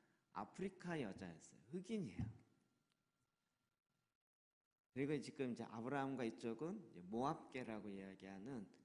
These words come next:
예, 지금 우리나라 현재 이제 중동 사람 같은 느낌인 거죠. 완전히 피부색이 다른 거죠. 그러니, <clears throat>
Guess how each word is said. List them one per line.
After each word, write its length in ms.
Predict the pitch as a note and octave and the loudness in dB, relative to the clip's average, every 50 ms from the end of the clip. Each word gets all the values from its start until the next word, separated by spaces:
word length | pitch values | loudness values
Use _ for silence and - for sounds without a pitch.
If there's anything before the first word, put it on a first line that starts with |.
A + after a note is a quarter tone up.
| - - | -20 -20
예, 60 | D#2+ E2+ E2+ - _ _ _ _ _ _ _ _ | -20 -20 -20 -20 _ _ _ _ _ _ _ _
지금 200 | _ G#2 F#2+ E2+ | _ -10 -6 -4
우리나라 320 | A2+ A#2+ D3 D3 C3+ B2 A#2 | 0 0 0 2 2 0 0
현재 380 | - - - G#3 G#3+ F#3 F#3 D#3+ | -2 -2 -2 -2 0 2 2 2
이제 160 | B2 A2 G#2 | 2 2 0
중동 420 | - - A2+ A2 A2 A#2+ A2+ A2 | 0 0 0 0 2 2 0 0
사람 320 | G#2+ - G#2 G2 G2+ G2 F#2 | -2 -2 -4 -4 -2 -4 -4
같은 360 | F2+ E2+ - - F#2 F#2 F2 | -6 -8 -10 -10 -10 -8 -8
느낌인 680 | - - - - - E2+ E2 D#2+ C#2 - - E2 E2+ | -8 -12 -14 -14 -12 -10 -10 -10 -12 -14 -16 -16 -14
거죠. 260 | E2 D#2+ C2+ - - G#1+ - _ _ _ _ _ _ _ _ _ _ _ _ | -14 -14 -16 -16 -20 -20 -20 _ _ _ _ _ _ _ _ _ _ _ _
완전히 460 | F#2 G#2+ A#2 B2+ C3 E3+ F#3+ G3+ G3 | 0 0 0 0 2 2 2 2 2
피부색이 580 | G3 - G#3+ F#3+ G3+ G#3+ F#3+ G3+ F3+ - E3+ E3 | 0 -2 -4 -2 -2 0 0 0 0 0 -4 -4
다른 340 | - G2 F2+ F2+ F#2 F#2 F2+ | -4 -6 -6 -6 -8 -10 -10
거죠. 240 | F2 D#2+ - - D2+ D2+ - _ _ _ _ _ _ _ _ _ _ _ _ _ _ _ _ _ _ _ _ _ _ _ _ _ _ _ _ _ _ _ _ _ _ _ _ _ _ _ | -12 -16 -18 -20 -20 -20 -20 _ _ _ _ _ _ _ _ _ _ _ _ _ _ _ _ _ _ _ _ _ _ _ _ _ _ _ _ _ _ _ _ _ _ _ _ _ _ _
그러니, 480 | B2+ C3+ C#3 C#3+ D3+ D#3 C#3 G#2+ F#2+ - - - | 0 2 2 2 2 2 2 0 0 -4 -10 -4
<clears throat> 440 | - F3 F3+ D3+ - - - - - | 0 0 2 2 0 -2 -6 -10 -16